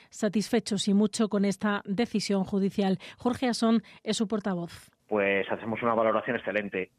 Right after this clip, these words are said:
Speaker 2: Pues todo lo que veníamos diciendo ya desde hace siete años en, en las plataformas de interinos a nivel nacional, pues bueno, pues hoy la, la sentencia colma completamente nuestras expectativas. Estamos súper contentos.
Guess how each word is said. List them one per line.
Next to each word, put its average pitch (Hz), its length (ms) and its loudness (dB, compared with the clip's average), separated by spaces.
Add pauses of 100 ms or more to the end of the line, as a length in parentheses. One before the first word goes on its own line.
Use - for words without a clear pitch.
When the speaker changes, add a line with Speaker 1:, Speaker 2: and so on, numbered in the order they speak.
Speaker 2:
Pues 92 240 -10
todo 104 220 0
lo 107 140 0
que 107 100 -6
veníamos 104 920 -2
diciendo 110 560 -2
ya 107 140 0
desde 101 240 -2
hace 107 180 -8
siete 107 320 -2
años 117 300 -2 (240)
en, 95 380 -12
en 98 100 -10
las 95 100 -4
plataformas 98 680 -2
de 101 60 -4
interinos 98 500 -6
a 98 60 -10
nivel 98 240 -4
nacional, 98 420 -6
pues 98 160 -8
bueno, 95 220 -6 (640)
pues 98 280 2
hoy 107 200 2
la, 101 420 -2
la 110 140 -4
sentencia 113 480 -4
colma 117 420 0
completamente 110 540 -4
nuestras 101 300 -6
expectativas. 95 680 -10
Estamos 107 400 -2 (420)
súper 101 240 -6
contentos. 98 520 -4